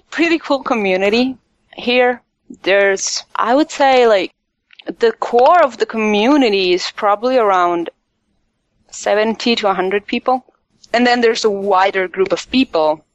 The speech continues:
those who play with, in a group with someone from that core group.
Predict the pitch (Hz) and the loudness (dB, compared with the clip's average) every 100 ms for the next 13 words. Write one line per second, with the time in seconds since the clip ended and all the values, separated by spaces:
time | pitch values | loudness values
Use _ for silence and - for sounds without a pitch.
0 | _ 180 185 185 185 180 165 180 165 170 | _ -4 0 0 -2 -4 -2 -2 0 0
1 | 165 156 156 156 - - - _ _ - | 0 0 0 0 -4 -16 -18 _ _ -2
2 | 190 180 165 - 165 147 - _ _ 165 | -2 -2 -4 -2 -2 -2 -4 _ _ -6
3 | 160 156 156 160 _ _ _ _ - 175 | -2 -2 -4 -6 _ _ _ _ -6 -4
4 | 165 160 147 - _ _ _ - - 180 | 0 -2 -2 -8 _ _ _ -10 -2 0
5 | 214 185 196 190 | 0 2 0 0